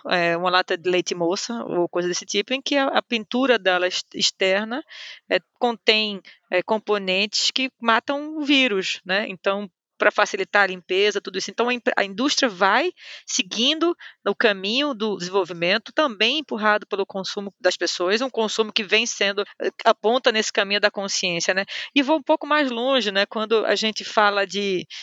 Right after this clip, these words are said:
minério, como falei, né? Da pro-, da procura do melhor minério pra você fazer uma emissão um pouco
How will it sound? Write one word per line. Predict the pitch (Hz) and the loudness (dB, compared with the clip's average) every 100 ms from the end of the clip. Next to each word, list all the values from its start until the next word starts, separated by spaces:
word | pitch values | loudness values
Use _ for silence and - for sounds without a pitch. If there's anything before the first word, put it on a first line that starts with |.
| - | -12
minério, | 202 180 185 220 247 208 | -6 2 6 6 4 0
como | 190 190 | -4 -6
falei, | - 180 180 226 | 2 2 4 2
né? | 208 175 | 0 -2
Da | 170 | -4
pro-, | - - - | -6 -6 0
da | 175 | 2
procura | 170 - 208 202 | 2 0 0 0
do | 185 | 0
melhor | 185 185 | 0 0
minério | 175 165 185 214 196 | -2 -2 2 2 2
pra | - | -2
você | 175 175 - - | -4 -4 -6 2
fazer | 175 175 196 | 2 2 -2
uma | 185 | 0
emissão | 175 - 196 190 | 0 0 0 -2
um | 180 | -6
pouco | - 190 190 | -2 -2 -4